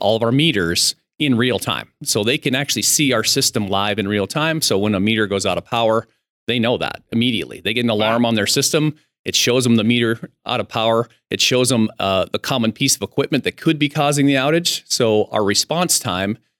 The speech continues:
Speaker 1: and the material that we bring, the equipment that we bring, we have very good knowledge of what, what we need to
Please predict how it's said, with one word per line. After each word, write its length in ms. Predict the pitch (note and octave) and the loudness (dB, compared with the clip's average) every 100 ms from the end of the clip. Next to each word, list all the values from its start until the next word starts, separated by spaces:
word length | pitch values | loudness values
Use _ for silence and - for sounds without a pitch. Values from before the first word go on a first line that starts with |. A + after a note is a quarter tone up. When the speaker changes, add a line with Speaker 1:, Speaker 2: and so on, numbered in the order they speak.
| _ - | _ -6
Speaker 1:
and 140 | G#2+ | -4
the 40 | G2 | -2
material 480 | G#2 - D3+ D3 | -2 -2 0 2
that 140 | C3+ - | 0 -2
we 80 | A2 | -2
bring, 500 | B2 D#3 E3+ E3+ B2+ | 0 2 2 2 2
the 120 | G#2 | 0
equipment 380 | - A#2 D#3+ C#3 | 0 0 0 0
that 120 | C3 | 0
we 80 | C#3 | 0
bring, 520 | B2 C3 B2+ B2+ B2 _ _ _ - | 2 2 2 2 0 _ _ _ -2
we 200 | C#3 D3+ | 0 0
have 460 | C#3 A#2+ G#2+ G#2+ _ _ _ | 0 0 -2 -4 _ _ _
very 280 | A#2+ B2+ D#3+ | -2 2 2
good 160 | B2+ A2+ | 2 0
knowledge 340 | A#2 A2 G#2 | 0 0 -2
of 100 | G2+ | -6
what, 260 | F#2+ C3 - - | -2 -2 -4 -4
what 200 | B2+ - | -4 -2
we 100 | A2 | -2
need 280 | A2 B2+ | 0 0
to 80 | B2 | -2